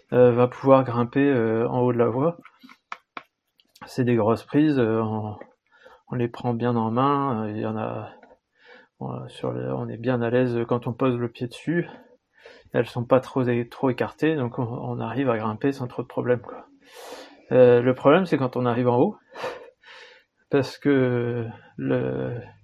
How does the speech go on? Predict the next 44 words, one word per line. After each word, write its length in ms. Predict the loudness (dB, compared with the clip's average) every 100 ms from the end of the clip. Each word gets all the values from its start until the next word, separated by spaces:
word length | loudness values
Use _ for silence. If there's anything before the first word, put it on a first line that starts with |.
| _ _ _ -20 _ _ _ 0
enfin, 200 | 0 2
si 120 | 0
on 40 |
n'a 120 | 2 4
pas 120 | 2
trop 180 | 4 4
le 60 |
vertige 400 | 6 6 4 0
et 60 | 0
qu'on 120 | -2
n'a 100 | 0
pas 100 | 2
regardé 280 | 4 4 4
en 100 | 2
montant, 400 | 0 0 0 -2 _ _ -20 _ _ -6
euh, 760 | -4 -2 -4 -4 -6 -8 -10 -12
que 80 | -8
tout 120 | 4
va 120 | 4
bien, 260 | 4 0 2
on 220 | 0 0
arrive 260 | 0 4
en 120 | 4 4
haut 180 | 2
donc 200 | 2 0 -2
assez 220 | -2 -4
facilement, 600 | -4 -6 -4 0 0 2
et, 300 | 0 0 2
et 80 | 2
arrivé 280 | 2 2 2
en 120 | 2
haut, 160 | 2
il 80 | 0
faut, 460 | -2 0 2 0 -2 -12 _ 0
faut 80 | 4
lâcher 280 | 4 2 -2
le 100 | 0
mur, 340 | 0 -2 -6 -20 _ -20 _ _ -10
il 40 |
faut 120 | -6
s'asseoir 380 | -4 -4 0 0
dans 100 | 0
le 80 | 0
baudrier, 500 | 0 2 0 -2